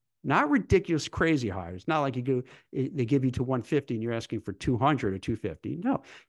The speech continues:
you give it enough that it's kind of wi-, reasonable and maybe you could do it.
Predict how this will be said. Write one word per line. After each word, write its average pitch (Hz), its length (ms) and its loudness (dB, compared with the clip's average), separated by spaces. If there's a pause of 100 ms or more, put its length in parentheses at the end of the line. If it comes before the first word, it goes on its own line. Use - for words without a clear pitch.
you 135 100 2
give 185 260 4
it 202 80 4
enough 175 480 2 (320)
that 131 140 2
it's 127 120 -8
kind 196 380 0
of 170 80 -2
wi-, 160 300 0
reasonable 170 880 0
and 131 120 0
maybe 123 260 -2
you 123 100 -4
could 117 160 -4
do 107 160 -2
it. - 100 -8